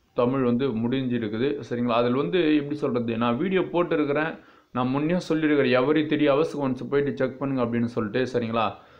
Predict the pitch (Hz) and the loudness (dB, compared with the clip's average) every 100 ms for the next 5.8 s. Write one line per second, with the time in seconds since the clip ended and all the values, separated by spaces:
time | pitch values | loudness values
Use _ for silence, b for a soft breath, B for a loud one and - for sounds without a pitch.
0 | B B 117 117 120 120 117 120 - - | B B -2 4 6 6 2 0 -12 -10
1 | 123 139 156 180 175 160 160 170 170 - | -4 0 2 4 2 -2 0 0 0 2
2 | 131 123 160 165 151 165 151 120 127 135 | 0 0 -4 -6 -6 -2 0 2 2 2
3 | 110 - 117 120 131 123 135 131 131 139 | 0 0 0 2 2 0 -2 -4 -2 -2
4 | 123 127 127 123 135 135 117 117 131 123 | 0 -2 0 -2 -2 -2 -2 0 0 0
5 | 110 117 139 143 - 117 117 101 | -2 -2 -2 -4 -6 -6 -4 -4